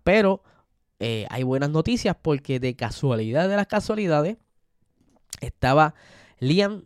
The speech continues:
Lawson en, en el circuito, ¿verdad? Eh, eh, presente en este fin de semana de carrera.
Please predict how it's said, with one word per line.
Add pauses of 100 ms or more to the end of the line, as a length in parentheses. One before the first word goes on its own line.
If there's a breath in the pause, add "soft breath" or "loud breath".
Lawson
en,
en
el
circuito,
¿verdad?
Eh, (400)
eh,
presente
en
este
fin
de
semana
de
carrera.